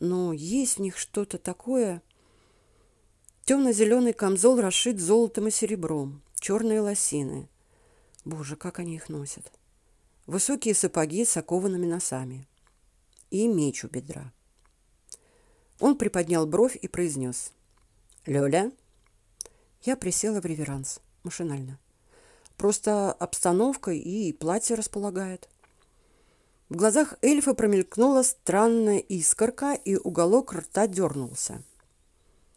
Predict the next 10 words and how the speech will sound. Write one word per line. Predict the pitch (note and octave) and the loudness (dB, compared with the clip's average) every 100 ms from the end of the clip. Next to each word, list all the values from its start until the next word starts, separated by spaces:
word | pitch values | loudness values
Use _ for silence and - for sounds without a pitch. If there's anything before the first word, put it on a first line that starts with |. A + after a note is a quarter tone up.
| _ _ _ _ | _ _ _ _
«Ты | D3+ | 0
снова | D3 F#3 E3+ | 2 4 4
спрятала | D#3+ - E3+ D#3 D3 C#3 - | 2 2 2 4 0 -4 -6
уши?» — | C#3+ - F#3 G#3+ - _ _ _ - | -10 -6 -6 -6 -10 _ _ _ -10
с | |
затаенной | D3+ F3 F#3 F3+ F3+ F3 | -2 -2 0 0 0 0
издевкой | - F3+ E3 F3 - E3+ | -2 -4 -4 -6 -6 -10
спросил | - E3+ - D#3+ | -8 -8 -6 -6
он. | D3+ E3+ _ _ _ _ _ | -6 -8 _ _ _ _ _
«Зачем?» | C#3 G#3 - - | -2 -2 -2 -8